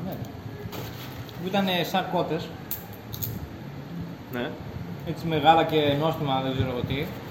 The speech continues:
Speaker 2: Ναι.
Speaker 1: Αλλά ήτανε πάρα πολύ επιθετικά και δεν καθόντουσαν σε κοτέτσια στην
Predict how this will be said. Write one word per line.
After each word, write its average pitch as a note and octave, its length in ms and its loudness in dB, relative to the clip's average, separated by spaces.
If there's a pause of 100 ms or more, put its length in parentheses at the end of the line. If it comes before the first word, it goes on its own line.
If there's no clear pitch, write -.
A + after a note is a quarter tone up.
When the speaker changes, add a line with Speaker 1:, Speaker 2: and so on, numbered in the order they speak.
(100)
Speaker 2:
Ναι. A#2+ 80 -2 (640)
Speaker 1:
Αλλά D#3+ 180 4
ήτανε A3 180 4 (120)
πάρα A3 200 10
πολύ G#3 220 4
επιθετικά D#3 520 0
και E3 80 0
δεν G3 160 0
καθόντουσαν G3+ 440 2 (160)
σε F3+ 60 -4
κοτέτσια F#3+ 480 0
στην - 160 -6